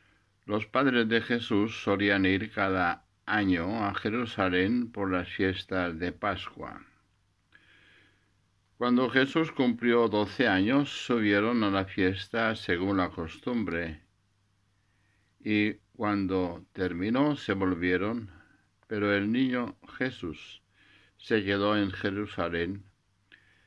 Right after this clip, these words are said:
sin que lo supieran sus padres. Estos, creyendo que estaba en la caravana,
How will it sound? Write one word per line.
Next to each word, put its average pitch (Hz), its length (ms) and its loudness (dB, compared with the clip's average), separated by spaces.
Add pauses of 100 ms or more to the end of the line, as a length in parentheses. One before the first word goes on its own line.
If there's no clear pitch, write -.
(160)
sin 117 280 -2
que 117 160 -2
lo 123 100 -2
supieran 82 680 -4
sus 87 300 -12
padres. - 640 -16 (1500)
Estos, 135 680 0
creyendo 98 480 2
que 107 220 0
estaba 107 480 -2
en 101 80 0
la 104 100 0
caravana, 101 920 -2